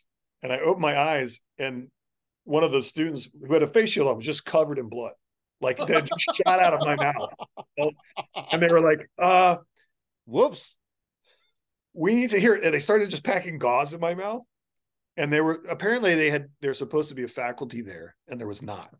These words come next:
Speaker 1: So they had
Speaker 2: Oh,
Speaker 1: just been
Speaker 2: wow.
Speaker 1: going full, <laughs> no protection.
Speaker 2: It's a
Speaker 1: Uh,
Speaker 2: horror
Speaker 1: uh,
Speaker 2: story.
Speaker 1: they, they got, they had to, like, go find someone in the library,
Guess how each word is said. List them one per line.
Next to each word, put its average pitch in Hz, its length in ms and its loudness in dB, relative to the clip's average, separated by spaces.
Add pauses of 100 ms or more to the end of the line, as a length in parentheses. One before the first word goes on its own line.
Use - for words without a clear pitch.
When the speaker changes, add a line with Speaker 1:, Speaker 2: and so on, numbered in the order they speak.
(440)
Speaker 1:
So - 120 -6
they 139 140 4
had 156 80 0
Speaker 2:
Oh, - 20 -8
Speaker 1:
just 147 140 -10
been 151 100 -8
Speaker 2:
wow. 135 60 -8
Speaker 1:
going 131 320 0 (360)
full, 147 480 4 (360)
<laughs> - 40 0 (2000)
no 156 160 2
protection. 151 560 0 (260)
Speaker 2:
It's - 140 -20
a 143 60 -10
Speaker 1:
Uh, 160 200 4
Speaker 2:
horror 123 180 -2
Speaker 1:
uh, 104 40 -12
Speaker 2:
story. 127 400 -8
Speaker 1:
they, 151 220 0 (180)
they 151 80 4
got, 170 320 0
they 147 100 2
had 147 180 0
to, 147 140 -10
like, 123 200 -2
go 165 180 -2
find 156 460 -6
someone 113 540 -10 (340)
in 143 120 -4
the 139 80 -2
library, 123 760 -2